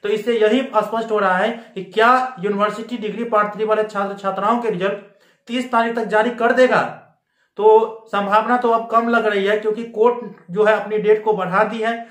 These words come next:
और अगली निर्णय जो है कोर्ट में यूनिवर्सिटी और डेटा विभाग के बीच जो लड़ाई चल रही है उसको लेकर के बारह जनवरी दो हज़ार बाईस को होंगे। जी तो बारह जनवरी दो हज़ार बाईस को होंगे। तो इस हिसाब से तो आप लोग यह स्पष्ट कर लीजिए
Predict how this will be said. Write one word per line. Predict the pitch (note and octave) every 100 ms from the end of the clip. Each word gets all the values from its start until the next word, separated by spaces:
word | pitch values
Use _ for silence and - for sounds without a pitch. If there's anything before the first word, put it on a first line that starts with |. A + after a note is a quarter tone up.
| -
और | F#3 G3
अगली | G3 G3+ C4
निर्णय | B3+ A#3 A3
जो | G3+ G3
है | F#3+ A#3
कोर्ट | - G#3+ A#3
में | G3 C#3 - - _ _
यूनिवर्सिटी | D#3 G3 G3 G3 G3+ A#3+
और | G#3+
डेटा | G3 G#3+
विभाग | G#3+ F#3+ F#3 G3+
के | G3+
बीच | F3+ F#3+
जो | F#3+
लड़ाई | F#3 G3
चल | G#3+ G3+
रही | F3 F3+
है | - - -
उसको | G#3 G#3 B3
लेकर | A3+ G3+ F#3
के | G3+ G#3+ - _
बारह | D3 F#3 G3+ A#3+ B3 - E3+
जनवरी | G#3 G#3 G3+ G#3
दो | A3+ F#3+
हज़ार | F#3 G#3
बाईस | G#3 F3+ F3 F3
को | - G#3 A3 E3+
होंगे। | E3+ F3+ C#3+
जी | D#3
तो | G#3 A3+ A#3 - - -
बारह | E3+ G3 A3
जनवरी | A#3+ G#3+ G3 G#3
दो | G3
हज़ार | F#3 G3+
बाईस | F#3+ F#3 G#3+ G#3+
को | G#3
होंगे। | G3 G3+ A3 G#3+ - _ -
तो | A3
इस | A#3
हिसाब | B3 A#3+ A#3
से | A#3
तो | A#3+
आप | A3+ A3+
लोग | A#3 A3
यह | A#3
स्पष्ट | A#3 A#3 A#3 -
कर | A3
लीजिए | A3 G#3 A3